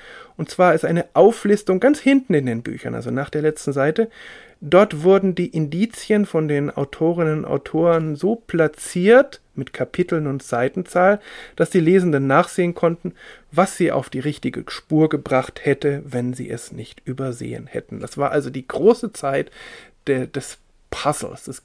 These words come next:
Kriminalrätsels, des Wettstreits zwischen, ähm, Autorin und Leser.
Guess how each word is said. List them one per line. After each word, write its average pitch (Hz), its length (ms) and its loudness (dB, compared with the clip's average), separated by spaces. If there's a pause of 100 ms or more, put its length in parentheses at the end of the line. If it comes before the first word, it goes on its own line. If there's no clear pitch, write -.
Kriminalrätsels, 139 1600 -2
des - 340 -14
Wettstreits 135 720 -4 (540)
zwischen, 180 540 0
ähm, 160 480 2 (440)
Autorin 131 720 2
und 139 360 -4
Leser. 127 500 -8